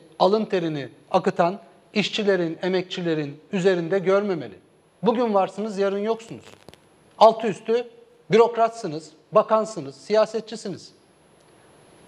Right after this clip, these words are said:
Yıllara dayanan, on yıllara dayanan ve bundan sonraki yıllarda da işçilerin, emekçilerin alın teri üstünde yükselecek bu ülkede hiç kimsenin emekçilerin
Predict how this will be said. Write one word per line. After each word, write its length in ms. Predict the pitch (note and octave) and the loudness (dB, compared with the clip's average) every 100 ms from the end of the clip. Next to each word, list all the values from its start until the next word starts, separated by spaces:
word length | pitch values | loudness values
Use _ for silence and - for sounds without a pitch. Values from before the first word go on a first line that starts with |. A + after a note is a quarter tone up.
| - - - - - - - | -20 -20 -20 -20 -20 -14 4
Yıllara 460 | E3 G#3 A3+ A#3+ A3+ | 6 8 8 6 4
dayanan, 360 | G#3 F#3+ D#3 | 0 -2 -4
on 240 | E3 G3+ G3+ | -2 -2 -2
yıllara 460 | G3+ G3+ G#3 A3+ | -4 0 2 2
dayanan 360 | G#3+ F#3 D3 A2+ _ _ _ _ _ _ _ _ _ _ _ - | 0 -2 -6 -12 _ _ _ _ _ _ _ _ _ _ _ 2
ve 280 | G3 G3 F3+ - - - | 6 6 4 -6 -18 -4
bundan 300 | F3 G#3 D4 | 0 4 4
sonraki 460 | C#4+ A3 G3 F#3+ G3 | 2 0 -2 -6 -6
yıllarda 500 | F#3 F#3 F3 G3+ F3+ | -2 -2 0 0 -2
da 180 | C3 - _ _ | -6 -8 _ _
işçilerin, 720 | F#3 - - G3 G#3 G3+ A#2+ - | -8 -6 -4 2 2 0 -4 -10
emekçilerin 640 | D#3+ E3+ - F#3+ G#3 F#3+ - | -8 -8 -6 0 2 0 -4
alın 260 | D#3+ C#4 | -2 0
teri 300 | C#4+ B3 G#3+ E3+ - F3 - | 0 -2 -2 -6 -14 -18 -16
üstünde 380 | E3 - F#3+ F#3+ | -18 -10 0 2
yükselecek 640 | F#3+ F#3 F3+ D#3+ D#3+ C3+ G3+ | 2 0 -6 -4 -6 -6 -2
bu 160 | B3+ | -2
ülkede 400 | G3 E3 C3 F#3 - - _ | -2 -4 -2 -6 -6 -20 _
hiç 300 | - D#4 D#4+ | -2 0 0
kimsenin 560 | F#3+ C#3 - A#2+ F#3 A#3+ - _ - | -6 -8 -10 -8 -8 -8 -18 _ -2
emekçilerin 760 | F3+ F#3+ F#3+ F3+ F#3 G#3+ B3+ | 2 2 -2 -2 -2 -2 -4